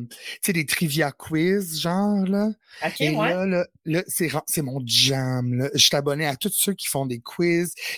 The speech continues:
Speaker 1: Puis là, je les réponds vraiment comme... Comme si j'étais dans, dans un game show.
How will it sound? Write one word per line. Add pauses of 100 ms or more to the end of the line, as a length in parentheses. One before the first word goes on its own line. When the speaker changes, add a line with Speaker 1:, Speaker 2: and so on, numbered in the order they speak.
Speaker 1:
Puis
là,
je
les
réponds
vraiment
comme... (340)
Comme
si
j'étais
dans,
dans
un
game
show.